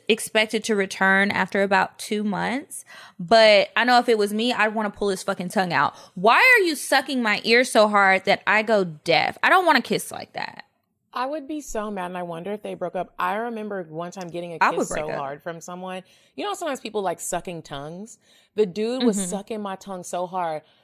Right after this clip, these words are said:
Speaker 2: This part, I felt like it was gonna rip. I was like,
Speaker 1: Oh
Speaker 2: I
Speaker 1: my
Speaker 2: literally
Speaker 1: God.
Speaker 2: had to smack him like, "Bro, this is not Laffy Taffy. What are you doing?"
Speaker 1: Yeah, that's just, if that's how you're kissing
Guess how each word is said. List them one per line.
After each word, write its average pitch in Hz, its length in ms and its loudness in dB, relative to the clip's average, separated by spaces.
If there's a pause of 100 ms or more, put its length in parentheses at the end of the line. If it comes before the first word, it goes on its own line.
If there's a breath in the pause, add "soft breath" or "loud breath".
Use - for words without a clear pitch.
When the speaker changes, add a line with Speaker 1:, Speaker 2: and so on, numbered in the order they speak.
(100)
Speaker 2:
This 214 200 -6
part, 240 360 -2 (100)
I 202 100 -4
felt 202 200 -4
like 196 200 -4
it 185 100 -8
was 175 140 -8
gonna 165 240 -10
rip. 139 440 -12 (560)
I 240 140 4
was 285 140 2
like, 269 120 4
Speaker 1:
Oh 523 100 0
Speaker 2:
I 508 100 4
Speaker 1:
my 508 60 0
Speaker 2:
literally 480 340 4
Speaker 1:
God. 453 60 -2
Speaker 2:
had - 100 -2
to 196 40 -10
smack 202 360 -8
him 208 80 -8
like, 185 160 -8
"Bro, 330 1040 4
this - 220 -14
is 427 180 -2
not 330 340 -6
Laffy 392 400 -4
Taffy. 339 680 -8
What 359 180 0
are 605 100 0
you 539 180 -2 (360)
doing?" 165 600 -4 (1300)
Speaker 1:
Yeah, 196 560 4
that's 294 480 0
just, 277 420 2 (240 loud breath)
if - 160 0
that's 269 260 2
how 359 140 4
you're 294 260 2
kissing 285 800 -2